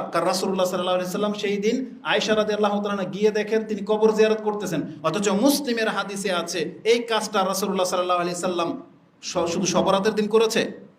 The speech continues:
নাকি প্রত্যেক রাতে করেছে? তার মানে প্রত্যেক রাতে করেছে। তো এই কথাগুলো যখন আমরা বলি, তারপরে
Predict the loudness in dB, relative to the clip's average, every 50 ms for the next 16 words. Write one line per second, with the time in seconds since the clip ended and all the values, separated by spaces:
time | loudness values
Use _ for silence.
0 | _ _ _ _ _ -4 -2 -2 -2 0 0 0 0 0 0 -2 0 0 0 0
1 | -2 -2 -4 -4 -4 -4 -4 -6 -10 -14 -18 -20 -20 -20 -20 -20 -20 -20 -20 -12
2 | -6 -2 -2 0 0 -2 -2 -4 -4 -6 -8 -6 -4 -2 -2 -2 -2 -2 -2 -4
3 | -4 -6 -10 -10 -10 -10 -10 -12 -16 -18 -18 -20 -20 _ _ _ _ -4 -2 -2
4 | 0 0 -2 -2 -2 -2 0 0 -2 0 0 -2 0 0 0 0 0 -2 -2 -2
5 | 0 0 2 2 2 0 -2 -6 -10 -4 0 2 2 2 2 0 -2 -2 0